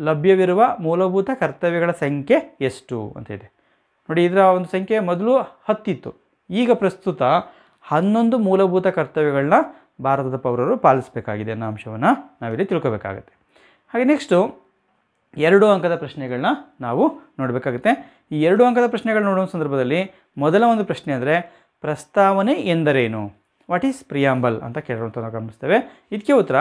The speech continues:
ಸಂವಿಧಾನದ ಒಂದು ಲಕ್ಷಣಗಳು, ತತ್ವಗಳು, ಆದರ್ಶಗಳು ಮತ್ತು ಧ್ಯೇಯೋದ್ದೇಶಗಳನ್ನು ಪರಿಚಯಿಸುವ ಟಿ-, ಚಿಕ್ಕ ಒಂದು ಟಿಪ್ಪಣಿಯನ್ನೇ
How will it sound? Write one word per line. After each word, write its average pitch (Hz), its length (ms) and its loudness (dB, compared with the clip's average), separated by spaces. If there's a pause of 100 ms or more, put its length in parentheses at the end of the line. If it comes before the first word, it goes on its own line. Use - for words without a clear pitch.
(640)
ಸಂವಿಧಾನದ 165 500 -2 (320)
ಒಂದು 202 500 -2
ಲಕ್ಷಣಗಳು, 156 760 -2 (260)
ತತ್ವಗಳು, 170 960 0
ಆದರ್ಶಗಳು 175 800 0
ಮತ್ತು 180 240 -4
ಧ್ಯೇಯೋದ್ದೇಶಗಳನ್ನು 185 1600 0 (120)
ಪರಿಚಯಿಸುವ 165 760 2 (720)
ಟಿ-, - 280 -8
ಚಿಕ್ಕ 226 260 -6
ಒಂದು 233 240 4
ಟಿಪ್ಪಣಿಯನ್ನೇ 175 840 0